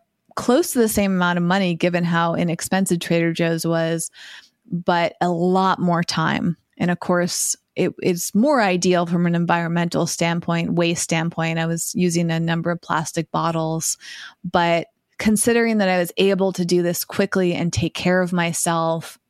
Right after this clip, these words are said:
and really feel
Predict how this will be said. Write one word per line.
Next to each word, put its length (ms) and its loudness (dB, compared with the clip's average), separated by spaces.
and 540 -2
really 600 2
feel 680 0